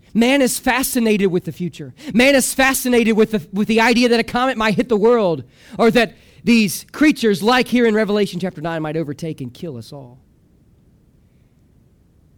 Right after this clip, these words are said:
The hope found in this chapter is that if any person bows their knee and confess with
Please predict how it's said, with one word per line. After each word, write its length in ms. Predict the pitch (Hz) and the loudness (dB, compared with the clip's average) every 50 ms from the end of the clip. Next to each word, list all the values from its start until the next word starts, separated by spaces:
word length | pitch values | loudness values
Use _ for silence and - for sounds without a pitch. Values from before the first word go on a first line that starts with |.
| _ _ _ _ _ _ _ _ _ _ _ _ _ _ _ _ _ _ _ - | _ _ _ _ _ _ _ _ _ _ _ _ _ _ _ _ _ _ _ -12
The 80 | 143 | -12
hope 320 | 143 143 185 190 180 180 - | -8 -6 -6 -6 -6 -8 -10
found 480 | - 170 160 156 147 135 123 110 107 _ _ _ _ _ _ _ _ _ _ _ _ _ _ _ _ _ _ _ _ _ _ _ _ _ _ _ | -10 -8 -8 -6 -6 -8 -8 -10 -14 _ _ _ _ _ _ _ _ _ _ _ _ _ _ _ _ _ _ _ _ _ _ _ _ _ _ _
in 120 | 143 147 | -10 -8
this 140 | 143 135 135 | -8 -10 -10
chapter 520 | - - 160 139 135 135 - 131 113 104 - _ _ _ _ _ _ _ _ _ _ _ _ _ _ _ _ _ _ _ _ _ _ _ _ _ _ _ _ _ _ _ _ _ _ _ _ _ _ _ _ _ - | -12 -12 -10 -10 -12 -12 -14 -14 -16 -16 -18 _ _ _ _ _ _ _ _ _ _ _ _ _ _ _ _ _ _ _ _ _ _ _ _ _ _ _ _ _ _ _ _ _ _ _ _ _ _ _ _ _ -8
is 140 | 170 160 | -6 -4
that 160 | 180 170 156 151 | -4 -4 -4 -6
if 120 | 139 - - | -8 -8 -8
any 420 | 185 190 190 196 196 190 190 190 _ _ _ _ _ _ _ - | -6 -4 -4 -4 -4 -6 -8 -12 _ _ _ _ _ _ _ -14
person 420 | - 175 156 - - 135 104 78 - _ _ _ _ _ _ _ _ _ _ _ _ _ _ _ _ _ _ _ _ _ _ _ _ _ _ _ _ _ _ _ - | -10 -10 -10 -10 -12 -14 -16 -18 -20 _ _ _ _ _ _ _ _ _ _ _ _ _ _ _ _ _ _ _ _ _ _ _ _ _ _ _ _ _ _ _ -10
bows 400 | 117 175 175 185 202 202 190 131 | -6 -4 -2 -2 -2 -2 -2 -4
their 160 | 180 185 175 | -4 -4 -2
knee 240 | 165 165 175 180 175 | -2 -2 -2 -2 -4
and 120 | 160 165 | -6 -6
confess 520 | - 147 139 - - 156 156 156 - - | -8 -10 -10 -8 -8 -8 -8 -10 -12 -12
with 320 | 156 147 131 - - _ | -12 -12 -12 -14 -18 _